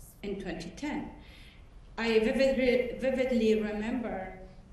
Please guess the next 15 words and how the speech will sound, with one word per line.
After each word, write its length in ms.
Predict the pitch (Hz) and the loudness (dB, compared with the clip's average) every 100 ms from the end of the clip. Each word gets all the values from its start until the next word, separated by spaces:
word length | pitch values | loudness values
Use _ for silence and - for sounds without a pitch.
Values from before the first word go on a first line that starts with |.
| - | -10
when 500 | 208 214 208 202 208 - - - - - - - - - | -4 -4 -4 -6 -10 -16 -20 -20 -20 -20 -20 -20 -20 -10
the 220 | 185 220 214 | -2 -2 2
announcement 920 | 214 220 247 269 - 220 196 196 - - | 4 4 4 0 -2 -4 -4 -6 -8 -10
of 180 | 196 196 | -10 -4
withdrawal 640 | 202 202 202 202 196 190 190 185 - - | -4 -2 -2 0 -2 -2 -6 -10 -16 -12
happened 500 | 220 220 220 165 - - | -8 -8 -8 -10 -12 -12
at 120 | 185 | -12
the 80 | 196 | -10
time. 340 | 190 185 175 180 - - - - - - | -10 -10 -12 -14 -18 -20 -20 -20 -20 -14
When, 840 | 190 214 233 226 226 226 208 - - - - - | -6 0 2 4 4 4 0 -8 -12 -16 -16 -8
for 180 | 220 220 | -4 -4
the 100 | 214 | -2
first 440 | 254 247 - - | -2 -2 -4 -6
time, 400 | 226 214 214 214 | -6 -2 -2 -2
when 440 | 214 208 202 196 | -4 -4 -6 -6